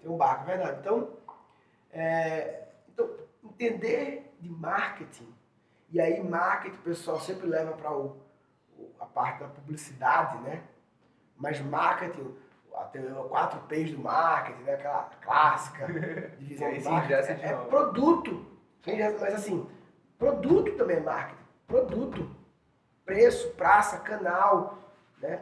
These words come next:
Speaker 1: Praça é canal, distribuição, né? E, e, e promoção, publicidade, né? Hoje em dia tem mil P's, você pode inventar, mas assim, lembrar que marketing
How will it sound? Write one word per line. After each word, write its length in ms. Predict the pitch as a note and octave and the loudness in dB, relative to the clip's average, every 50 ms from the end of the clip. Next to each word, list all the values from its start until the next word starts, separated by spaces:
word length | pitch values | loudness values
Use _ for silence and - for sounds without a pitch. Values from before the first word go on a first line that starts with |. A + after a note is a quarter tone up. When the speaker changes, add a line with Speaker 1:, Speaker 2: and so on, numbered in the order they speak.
| - - | -10 -8
Speaker 1:
Praça 280 | - - - - - A#3 | -6 -6 -6 -6 -6 -8
é 40 | |
canal, 540 | - - - - B2+ A2+ - - - - G#3+ | -10 -10 -10 -8 -4 -2 2 2 4 4 2
distribuição, 1080 | - - - - F#3+ F#3 G#3 - - - - F3 E3+ - F3 G3 G#3 G3 F3+ - - - - - - - _ _ _ _ _ _ - | 0 -2 -6 -8 -10 -10 -10 -10 -12 -10 -4 0 2 4 4 2 2 0 0 -2 -2 -6 -12 -18 -20 -20 _ _ _ _ _ _ -8
né? 260 | D#3 E3 - - - - - - - | -6 -4 -4 -4 -6 -10 -14 -16 -14
E, 160 | - - - | -8 -6 -6
e, 240 | - - - E4+ G4+ | -6 -4 -4 -4 -4
e 40 | F#4+ | -4
promoção, 640 | - - D4 - F3+ F#3+ - - - C#4 C4 C4 B3+ | -2 0 2 4 6 6 6 8 10 10 10 10 8
publicidade, 720 | B3+ C4 A#3+ - - - - C#4 C4+ - C#4 - - A4+ | 6 2 -4 -8 -6 2 4 6 8 8 6 6 2 0
né? 120 | C5+ C#5 C#5 | 0 2 2
Hoje 120 | A#4 E4+ | 2 2
em 40 | E4 | 2
dia 140 | G#4 B4 B4+ | 0 -2 -4
tem 320 | C5 - B3 - - - - - - _ - | -2 -2 -4 -4 -6 -10 -14 -20 -20 _ -12
mil 260 | D3+ F3+ G#3 G#3 G3 | -8 -6 -6 -6 -4
P's, 320 | - F3+ F3+ F3+ E3+ - | -2 0 4 4 4 4
você 60 | - - | 2 0
pode 200 | - E3 E3+ E3+ | -2 0 0 0
inventar, 280 | F3 E3 - - F3 G#3+ | 0 -2 -2 -2 2 2
mas 120 | A#3+ A#3+ | 2 2
assim, 360 | B3+ - C4 A3+ F3+ - - - - - - - _ _ _ _ _ _ - - | 2 0 -2 -2 -2 -4 -6 -10 -16 -20 -20 -20 _ _ _ _ _ _ -2 0
lembrar 440 | A#3 B3+ B3 - - G#3 G#3 - - | 2 2 4 6 6 6 6 6 4
que 80 | - | -2
marketing 840 | - - F#3 F#3 G3 - - - - - - B3 C4 - - - | 0 2 4 4 6 4 2 0 -4 -6 -8 -8 -10 -10 -10 -14